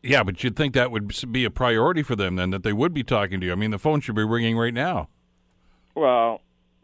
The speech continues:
Speaker 2: you know, I, I mean, it, if they really want a deal, it doesn't really take that long to get the deal done.
Speaker 1: <laughs> As long as, as long as they're willing to compromise on some stuff.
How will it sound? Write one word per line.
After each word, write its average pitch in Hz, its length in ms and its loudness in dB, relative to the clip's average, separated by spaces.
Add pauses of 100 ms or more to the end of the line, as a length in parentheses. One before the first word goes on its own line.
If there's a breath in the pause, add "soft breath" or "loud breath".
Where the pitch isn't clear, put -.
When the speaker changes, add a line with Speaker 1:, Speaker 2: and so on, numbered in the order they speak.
Speaker 2:
you 160 80 -6
know, 123 180 2
I, 120 260 0
I 127 100 -2
mean, 131 200 0
it, 123 220 -2
if 131 200 -2
they 143 100 4
really 143 240 4
want 123 220 -2
a 107 40 -6
deal, 104 300 -4
it 95 100 -8
doesn't 101 240 -6
really 95 200 -8
take - 260 -12
that 90 220 -4
long 90 300 -10
to - 80 -20
get 87 200 -8
the 87 80 -16
deal 82 260 -10
done. 76 360 -12 (1040 soft breath)
Speaker 1:
<laughs> - 300 0 (360 loud breath)
As 160 180 0
long 165 240 2
as, 143 220 -4 (260 loud breath)
as 135 160 0
long 143 220 4
as 123 100 0
they're 117 120 2
willing 120 280 2
to 101 80 -2
compromise 107 560 -2
on 87 140 -4
some 92 160 -10
stuff. 78 360 -8